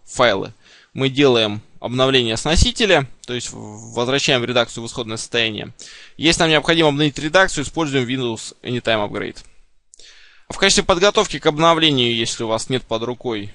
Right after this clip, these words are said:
возможности или вы не помните, какие редакции до каких обновляются, можно использовать Upgrade от Wizard.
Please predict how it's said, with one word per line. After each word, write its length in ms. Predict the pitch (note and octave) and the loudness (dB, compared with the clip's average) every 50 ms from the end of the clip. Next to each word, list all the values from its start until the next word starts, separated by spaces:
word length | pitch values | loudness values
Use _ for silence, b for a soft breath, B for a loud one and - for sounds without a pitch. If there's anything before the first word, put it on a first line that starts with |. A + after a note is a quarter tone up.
| - - - | -18 -20 -12
возможности 640 | - G#2+ A#2+ B2 B2 C#3 C3 A#2 A2+ - - - | -6 -4 -4 -4 -2 -4 -4 -4 -6 -8 -10 -8
или 160 | A2 G#2+ G#2+ G#2 | -6 -6 -4 -4
вы 160 | G#2 G#2+ A2 | -4 -6 -6
не 100 | A2 A2 | -8 -8
помните, 480 | - B2 B2 A#2 A2+ G#2+ - G#2+ G#2+ - - - - - - - | -8 -8 -6 -6 -6 -6 -8 -10 -10 -10 -14 -18 -20 -20 -12 -10
какие 280 | - B2+ - - D3 | -10 -8 -2 0 0
редакции 360 | C#3 C#3 B2+ C3+ B2 - - B2+ | 2 4 4 2 2 2 -2 -2
до 100 | B2 A#2+ | -2 -2
каких 300 | C3 C#3 C3+ C3+ A#2+ C#3+ | -2 -4 -6 -6 -6 -4
обновляются, 540 | B2+ C3+ D3+ D#3+ E3+ G3 F#3+ F3+ - D3+ | 0 2 2 4 6 6 4 4 4 2
можно 260 | C#3+ D3 - - C3 B2 | 0 0 0 0 0 -2
использовать 540 | A#2+ - - C#3+ B2+ A2 A2+ G#2+ G2+ - - - - - - - | -2 -2 -2 -2 -2 0 -2 -4 -4 -6 -10 -18 -20 -20 -8 -4
Upgrade 400 | A#2+ B2 C3+ C#3 C#3 C3+ - C3+ | -4 -2 0 2 2 2 2 0
от 80 | C3+ | -2
Wizard. 440 | D3 F3 G3+ G#3 A#3 G#3+ - - - | -2 -2 0 2 0 0 0 -2 -10